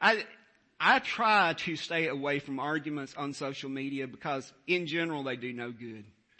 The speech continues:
Even if you're right, even if you share your opinion, you're probably gonna be attacked most of the time in social media. But I started seeing a few weeks ago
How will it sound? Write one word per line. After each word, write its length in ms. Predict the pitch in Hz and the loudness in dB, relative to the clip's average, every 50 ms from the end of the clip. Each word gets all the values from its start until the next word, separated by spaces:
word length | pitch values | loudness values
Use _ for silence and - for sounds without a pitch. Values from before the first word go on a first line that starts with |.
| _ _ _ _ _ _ _ _ _ | _ _ _ _ _ _ _ _ _
Even 280 | 151 170 202 226 247 247 | 4 4 6 6 4 2
if 120 | 247 - | 2 0
you're 140 | 233 240 220 | 0 -2 0
right, 340 | 165 143 135 131 131 135 139 - | 0 0 0 0 -2 -4 -2 0
even 260 | 151 156 175 180 175 | 0 0 0 0 -4
if 120 | 170 170 | -6 -6
you 60 | 170 147 | -6 -6
share 200 | - 160 156 156 | -2 -2 0 0
your 220 | 160 156 160 156 | 0 -2 -4 -4
opinion, 480 | 151 - 147 135 123 123 120 120 123 - - - - - _ _ _ _ _ _ _ _ _ 226 | -6 -6 -8 -8 -6 -6 -6 -6 -8 -10 -14 -20 -20 -20 _ _ _ _ _ _ _ _ _ -12
you're 180 | 151 135 151 160 | -6 -4 -4 -2
probably 320 | - - 170 156 143 147 | 0 0 0 2 0 0
gonna 160 | 127 131 135 123 | -4 -4 -4 -4
be 120 | 127 131 | -4 -4
attacked 580 | 127 - 131 123 107 98 90 - - - - - | -4 -6 -6 -8 -8 -8 -10 -12 -14 -18 -18 -12
most 360 | 113 120 123 131 135 - - | -8 -6 -6 -6 -6 -8 -10
of 80 | 127 120 | -14 -14
the 40 | 120 | -12
time 320 | - 135 120 117 113 113 | -10 -10 -10 -10 -10 -10
in 80 | 113 117 | -12 -12
social 380 | - - 117 117 - - 117 | -10 -10 -10 -10 -10 -12 -10
media. 400 | 113 110 110 107 104 104 104 104 101 _ _ | -10 -10 -12 -12 -14 -16 -18 -18 -20 _ _
But 220 | - 127 147 147 - - - - - - - - _ | -8 -6 -4 -4 -4 -8 -16 -18 -18 -20 -20 -10 _
I 120 | - 220 247 | 0 0 0
started 420 | - - 277 277 269 247 214 165 | 2 2 2 2 2 2 0 -6
seeing 480 | - - - 233 233 233 233 220 202 180 | -8 -10 -8 -8 -6 -4 -4 -4 -4 -4
a 60 | - | -6
few 260 | - - 202 196 190 | -6 -8 -8 -8 -6
weeks 440 | 180 175 180 196 196 - - - - | -4 -4 -4 -4 -4 -8 -10 -8 -8
ago 400 | 151 135 131 135 123 120 110 | -8 -6 -6 -6 -6 -6 -10